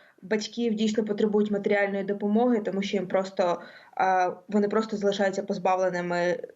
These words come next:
головних своїх джерел доходів. А, але це лише один спектр. Крім того, також багато говорили про якість освіти, і ми бачимо, що багато батьків стикаються з тим, що,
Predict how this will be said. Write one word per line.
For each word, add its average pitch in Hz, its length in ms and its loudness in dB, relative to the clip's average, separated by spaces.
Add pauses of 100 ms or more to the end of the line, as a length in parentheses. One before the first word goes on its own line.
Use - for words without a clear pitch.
головних 202 600 2
своїх 185 240 -6
джерел 180 300 0
доходів. 175 500 -4 (760)
А, 202 240 2
але 233 240 4
це 262 260 2
лише 247 280 2
один 220 360 2
спектр. - 600 -6
Крім 247 280 0
того, 220 500 2 (580)
також 233 320 0
багато 214 360 0
говорили 202 460 2
про 202 360 2
якість 208 420 -2
освіти, 269 640 -2 (280)
і 214 80 0
ми 220 100 4
бачимо, 226 420 0
що 214 160 0
багато 220 360 2
батьків 214 440 -2
стикаються 208 520 -2
з - 80 -12
тим, 240 240 2
що, 196 560 2